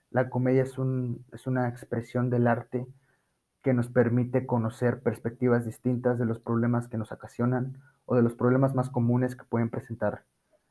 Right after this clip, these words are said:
este, ciertas, ciertas poblaciones, ciertos grupos, ciertos sectores sociales. Y, y esta comedia nos, nos brinda herramientas, inclusive nos alimenta nuestra inteligencia y el alma y nos ayuda a sanar, este,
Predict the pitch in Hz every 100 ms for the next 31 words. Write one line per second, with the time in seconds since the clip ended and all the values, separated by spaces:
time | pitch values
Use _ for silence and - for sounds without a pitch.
0 | _ _ 113 107 - 104 - 110 - 110
1 | - _ _ _ - 117 120 117 113 -
2 | - _ _ _ _ _ 120 113 110 -
3 | 131 131 131 - _ _ _ _ _ _
4 | _ - 123 123 120 131 135 131 131 127
5 | 123 123 - 123 123 120 120 120 123 -
6 | _ _ _ _ _ _ _ _ _ _
7 | _ - 127 120 123 127 120 139 135 120
8 | 123 127 117 - 123 110 123 120 127 117
9 | 113 117 120 123 120 120 131 117 117 123
10 | 131 120 117 110 113 113 123 120 - _
11 | _ - 120 123 117 117 110 - 120 123
12 | 120 110 113 117 123 120 113 - 113 120
13 | 131 127 120 113 117 _ _ _ _ _
14 | - 113 110 - _ 117 107 107